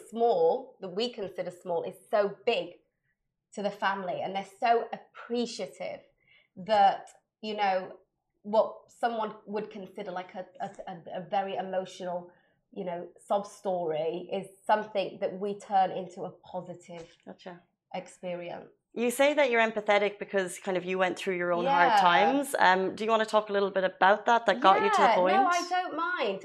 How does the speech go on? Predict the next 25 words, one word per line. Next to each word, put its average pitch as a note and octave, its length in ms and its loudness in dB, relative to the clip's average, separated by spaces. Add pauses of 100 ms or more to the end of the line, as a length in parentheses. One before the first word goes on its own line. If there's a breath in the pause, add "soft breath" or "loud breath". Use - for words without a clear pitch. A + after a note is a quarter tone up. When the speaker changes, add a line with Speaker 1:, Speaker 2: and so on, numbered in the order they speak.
Speaker 1:
I B3 80 0
mean, C#4 200 -2
I, D4+ 360 -2
my C#4 260 -2
dad C#4 300 -2
died G3 480 0
when G3 120 -4
I G3 100 -4
was G3 280 -8
very, F#3+ 540 -2
very F3+ 240 -4
young, E3+ 280 -4
and F3+ 120 -6
I F#3 80 -2
grew G3 220 -6
up F#3+ 420 0
in F3 100 -8
a E3+ 100 -8
single F3 540 -8 (480)
family, F3 540 -8
Speaker 2:
Sorry G3 140 -14
to F#3 120 -4
Speaker 1:
um, F3 80 -10
Speaker 2:
hear. F#3 100 -6
Speaker 1:
um, F3+ 200 -4